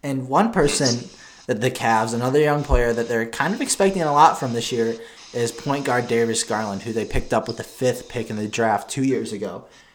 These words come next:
Speaker 1: And last year, in fifty-nine games, he averaged twelve point three points a game, one point nine rebounds, three point nine assists, shooting forty point one percent from the field, and shooting eighty-seven point five percent from the free throw line, Jack.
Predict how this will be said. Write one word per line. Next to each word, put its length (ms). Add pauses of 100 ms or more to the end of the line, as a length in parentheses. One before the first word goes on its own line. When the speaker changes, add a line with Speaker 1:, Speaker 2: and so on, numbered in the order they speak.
(140)
Speaker 1:
And 300
last 340
year, 160
in 160
fifty-nine 520
games, 260
he 140
averaged 440
twelve 320
point 240
three 240
points 400
a 60
game, 300 (360)
one 200
point 260
nine 240
rebounds, 520
three 200
point 220
nine 160
assists, 640 (240)
shooting 340
forty 300
point 280
one 360
percent 480
from 140
the 60
field, 540 (400)
and 320 (220)
shooting 340
eighty-seven 580
point 240
five 300
percent 340
from 320
the 80
free 200
throw 200
line, 220
Jack. 240